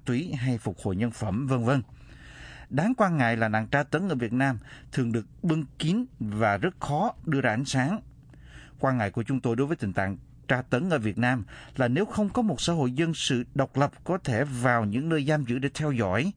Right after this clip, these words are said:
lập hồ sơ báo cáo, thì chúng ta không bao giờ biết được bức tranh toàn cảnh thật sự như thế nào.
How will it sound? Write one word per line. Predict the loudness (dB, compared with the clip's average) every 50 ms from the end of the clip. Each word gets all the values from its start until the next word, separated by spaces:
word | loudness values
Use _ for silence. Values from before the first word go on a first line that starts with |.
| -10 -16 -18 -18 -16 -16 -8 -2
lập | 0 0 0 0
hồ | 0 -2 0
sơ | 0 -2 0
báo | 0 0 0 0 2
cáo, | 2 2 2 2 0 -2 -8 -4
thì | -4 -4 -2 -2
chúng | -2 -4 -4 -2
ta | 0 0 -2
không | 0 0 -2 0 2
bao | 2
giờ | 2 2 0 0
biết | 0 -2 -4 -2 -2
được | 0 0 0 0 -4 -4
bức | -4 -4 -4 -2 -2
tranh | 0 0 0 0 -2 -4 -2
toàn | 0 0 0 0 0
cảnh | 0 0 0 0 -2 -2
thật | -2 -2 0
sự | -2 -2
như | 0 -2 -2 0
thế | 0 0
nào. | 0 0 -2